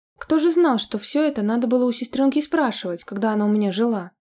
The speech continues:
Ведь и в самом деле ничегошеньки, кроме её фамилии, имени и отчества, про неё не узнала. Да, мы разговаривали об общей родне, но с родственниками я никогда контакт не поддерживала.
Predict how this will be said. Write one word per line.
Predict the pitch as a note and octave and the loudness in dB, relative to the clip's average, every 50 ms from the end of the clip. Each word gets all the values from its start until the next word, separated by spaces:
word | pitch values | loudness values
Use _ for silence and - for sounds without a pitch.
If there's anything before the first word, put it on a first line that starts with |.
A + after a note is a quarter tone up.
| _ _ _ _ _ _ | _ _ _ _ _ _
Ведь | C4 C4 - | -4 -2 -2
и | D4 | -2
в | D4 | 0
самом | - D4 D4 D4+ D#4 D4+ | 2 2 2 4 4 2
деле | C#4 C#4 C4 A#3 G3+ G3+ | 2 2 2 2 0 0
ничегошеньки, | G3 G3+ G#3+ G#3+ - C4+ C4 C#4+ C#4 - A3 G#3 G3+ A3+ | -2 -2 -2 0 0 0 0 0 0 0 -2 -4 -4 -6
кроме | - - A#3+ B3 B3 B3 | -6 -4 -2 0 0 0
её | B3 B3 B3 | 0 -2 -2
фамилии, | B3 - C4 C#4+ E4+ G4 F#4+ C#4 A3+ G#3 G3+ G#3+ | -2 0 0 2 2 4 2 2 2 0 0 2
имени | A#3 B3+ B3+ B3 A#3+ A#3+ B3 | 2 2 4 2 2 0 0
и | |
отчества, | C4+ D#4 F#4 G4 - B3+ A3+ - - G#3 G3+ F#3+ - _ _ | 0 0 0 -2 -4 -8 -10 -10 -10 -10 -10 -10 -12 _ _
про | - B3+ | -2 2
неё | C4+ D4 D4 C#4+ D#4+ | 2 4 4 4 4
не | D#4 E4 | 4 6
узнала. | E4+ E4 E4 C#4 B3 A3 G3+ G3 F#3+ G3 G3+ - _ _ _ _ _ _ _ _ _ _ _ _ | 4 4 2 2 0 0 0 -2 -6 -8 -10 -12 _ _ _ _ _ _ _ _ _ _ _ _
Да, | G#3+ A3 D4 F4 | 0 2 4 4
мы | E4+ C#4+ | 4 4
разговаривали | A#3 A#3 G3+ F3+ A3 G3+ G#3+ A#3+ C#4+ D#4+ D#4 D4+ C#4+ | 2 0 0 -2 -2 -2 0 0 2 2 2 0 0
об | C#4+ C#4 C#4 | 0 0 0
общей | C4+ C4 - - C4 | -2 -4 0 0 0
родне, | B3+ B3 B3 G#3+ A#3 A#3 A#3 A#3 A3+ - _ _ _ _ _ _ | 2 2 0 2 2 0 0 0 -2 -6 _ _ _ _ _ _
но | - B3+ | -2 -2
с | C4 - | 0 2
родственниками | D#4 F4+ F#4 - - - D#4 D4+ C#4+ D4+ D4 C#4+ C#4+ | 2 2 2 -2 -2 0 2 2 2 2 2 2 4
я | C#4 D4 | 2 2
никогда | C#4+ C#4+ C#4 D4 C#4+ C#4+ D#4+ D#4+ | 2 2 2 2 0 2 0 0
контакт | - D#4+ D4+ D4 - D4 C#4+ - - | 0 0 0 0 0 -2 -4 -2 -2
не | D4 C#4+ | -2 0
поддерживала. | C#4+ D4+ D4 - A3+ G#3+ G3+ F#3 F3+ G3+ G3 G3 G3 G3 | 0 -2 -4 -2 -4 -4 -4 -4 -6 -6 -6 -6 -6 -8